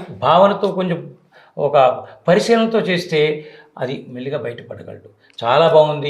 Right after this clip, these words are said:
ఇంకో వంద జంతువులు చంపాలి, ఇంకో రెండు బిల్డింగ్లు కట్టాలంటాడా? ఎ-, దేనికైనా పరాకాష్ట ఒకటి ఉంటుంది నాన్న.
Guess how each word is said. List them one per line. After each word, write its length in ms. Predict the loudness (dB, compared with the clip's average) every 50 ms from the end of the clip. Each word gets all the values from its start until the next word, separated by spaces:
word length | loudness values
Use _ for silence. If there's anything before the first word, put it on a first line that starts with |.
| -6 -6
ఇంకో 220 | -8 -6 -2 -2 0 0
వంద 160 | 0 0 0 -2 -2
జంతువులు 320 | -2 -4 -2 -4 -4 0 2 2
చంపాలి, 400 | 2 4 6 4 4 4 4 -2 -6 -10 -16 -14 -12 -8
ఇంకో 180 | -2 2 2 2
రెండు 140 | 2 0 -2 -4
బిల్డింగ్లు 320 | -4 -2 0 0 0 2 4
కట్టాలంటాడా? 640 | 4 4 4 4 2 2 2 -2 -4 -4 -2 -2 -4 -6 -6 -12 -20 -20 _ _ _ -12 -10
ఎ-, 140 | -10 -10 -6 -4
దేనికైనా 420 | -2 -2 -2 0 0 0 0 0 -2 -2 -4
పరాకాష్ట 520 | -2 -2 -4 -6 -6 -6 -8 -8 -8 -12 -12 -14
ఒకటి 200 | -14 -16 -20 -20
ఉంటుంది 240 | -20 -20 -18 -18 -18 -18
నాన్న. 200 | -18 -18 -20